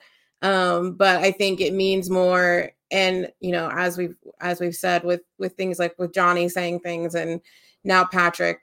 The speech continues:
um, with his contract signing, it's, you know, he said,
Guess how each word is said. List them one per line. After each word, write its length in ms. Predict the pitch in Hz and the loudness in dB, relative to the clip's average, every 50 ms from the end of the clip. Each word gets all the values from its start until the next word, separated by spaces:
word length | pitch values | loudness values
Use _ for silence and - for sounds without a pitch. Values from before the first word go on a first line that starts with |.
| _ - | _ -4
um, 360 | 175 175 170 170 170 - - - | -2 -2 -2 -2 -4 -6 -6 -6
with 180 | 185 185 180 | -6 -4 -4
his 180 | - 190 185 175 | -2 -2 -2 -2
contract 500 | 180 - 175 170 170 - 175 170 165 - | -2 0 0 0 0 0 -2 -2 -2 -4
signing, 420 | - 185 175 175 175 175 175 175 | -4 -4 -2 0 0 0 0 0
it's, 280 | 170 151 151 - - - _ _ _ _ _ _ _ _ _ _ - | 0 -2 -4 -8 -14 -20 _ _ _ _ _ _ _ _ _ _ -2
you 120 | 208 202 | 2 4
know, 200 | 202 190 190 190 | 6 6 6 4
he 200 | 185 - 226 220 | 2 0 -4 -4
said, 640 | 220 - 226 214 208 202 196 190 190 190 - - | 0 4 4 6 6 6 6 4 4 2 0 -2